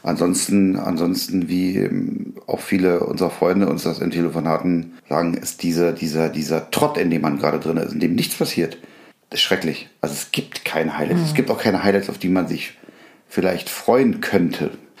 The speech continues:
Speaker 2: Ach, ja, doch, im Moment so in, in Wintertagen ist mein Highlight im Normalfall, am Wochenende Golf zu spielen. Im Sommer spielen wir natürlich auch unter der Woche, aber jetzt geht es nicht, weil es einfach zu früh dunkel ist. Wenn ich arbeite, schaffen wir das nicht.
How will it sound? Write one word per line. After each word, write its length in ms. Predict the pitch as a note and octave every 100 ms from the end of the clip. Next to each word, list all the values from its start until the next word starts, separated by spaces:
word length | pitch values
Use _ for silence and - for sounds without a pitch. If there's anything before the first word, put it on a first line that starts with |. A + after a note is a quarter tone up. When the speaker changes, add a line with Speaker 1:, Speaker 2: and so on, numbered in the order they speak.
| - - - -
Speaker 2:
Ach, 160 | - - - -
ja, 280 | F#3+ G3 E4+
doch, 220 | A3+ -
im 100 | F3
Moment 260 | D#3+ F3
so 100 | F#3+
in, 240 | F3 D#3+ D3
in 240 | E3+ D3
Wintertagen 600 | E3+ A#3+ C4 - A3+ G3+
ist 300 | F#3+ - - - - - _
mein 540 | - F#3 F#3+ E4 F#3+ -
Highlight 600 | F3+ F#3+ F#3 F#3 F3+ - _ -
im 200 | F#3+ G3+
Normalfall, 880 | C3+ B2+ A#2+ A2+ A#2+ - F#3 A3 C#4+ -
am 180 | D#3+ D#3+
Wochenende 440 | D#3 F#3 D#3 D3+
Golf 300 | - B2 -
zu 120 | -
spielen. 400 | - - A2+ C3+ C#3 _ _ - - - - -
Im 140 | F3
Sommer 240 | C#3 C#3 G#3
spielen 240 | - E3+
wir 80 | D#3
natürlich 360 | D3+ D3 D3 C#3+
auch 60 |
unter 240 | - F3 F3
der 180 | F3+
Woche, 200 | F3 F#3
aber 180 | G3+ D3+
jetzt 220 | D#3+ -
geht 140 | - D#3+
es 120 | D#3+
nicht, 220 | F#3 -
weil 100 | D#3+
es 100 | D3
einfach 240 | C#3+ D3 -
zu 140 | -
früh 180 | - -
dunkel 320 | F3 G#3 A#3+
ist. 160 | G#3+ G#3
Wenn 120 | F#3
ich 140 | F3+
arbeite, 760 | A2 F3+ F3 E3+ E3 D#3 C3+ A#2 -
schaffen 400 | - F#3+ G3 G#3
wir 120 | F#3
das 180 | F3 -
nicht. 300 | G3 F#3+